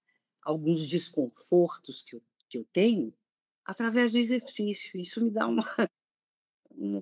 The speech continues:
prazer, uma coisa boa de poder, sabe? Poder pessoal, assim.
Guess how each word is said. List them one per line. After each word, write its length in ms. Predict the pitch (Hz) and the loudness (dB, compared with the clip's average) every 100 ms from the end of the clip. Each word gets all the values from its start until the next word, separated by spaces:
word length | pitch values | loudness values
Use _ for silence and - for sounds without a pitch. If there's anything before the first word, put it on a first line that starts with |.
| - | -2
prazer, 540 | 226 240 135 135 202 | 2 2 0 2 4
uma 160 | 240 180 | 4 0
coisa 260 | 202 208 202 | 0 0 2
boa 280 | 175 240 | 4 4
de 100 | 196 | 2
poder, 600 | 196 269 233 147 220 220 - - | 2 4 4 6 4 4 -2 -20
sabe? 440 | - 233 233 147 - _ _ _ _ _ _ - | -10 -6 -4 -6 -16 _ _ _ _ _ _ -10
Poder 400 | 165 180 190 - | -2 0 0 -2
pessoal, 640 | 165 - 160 165 156 135 | -6 -4 2 4 4 0
assim. 360 | 120 - 156 151 | -6 -8 -8 -8